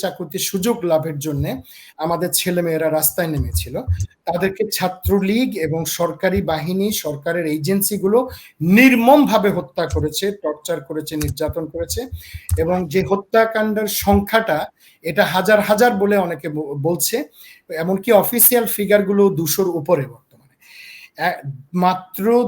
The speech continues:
দুই থেকে তিন সপ্তাহে দুইশোর উপরে যদি অফিসিয়াল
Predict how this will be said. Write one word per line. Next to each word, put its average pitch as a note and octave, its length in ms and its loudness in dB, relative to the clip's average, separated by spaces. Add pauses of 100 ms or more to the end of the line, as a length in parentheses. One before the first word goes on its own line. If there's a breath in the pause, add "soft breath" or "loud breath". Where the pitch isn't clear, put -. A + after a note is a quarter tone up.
(100)
দুই G3+ 140 2 (100)
থেকে A3 160 -2 (160)
তিন A3+ 140 2 (180)
সপ্তাহে D#3 520 -2 (680 soft breath)
দুইশোর G3+ 480 2
উপরে A3+ 200 0
যদি A3 200 0 (120)
অফিসিয়াল A#3 420 4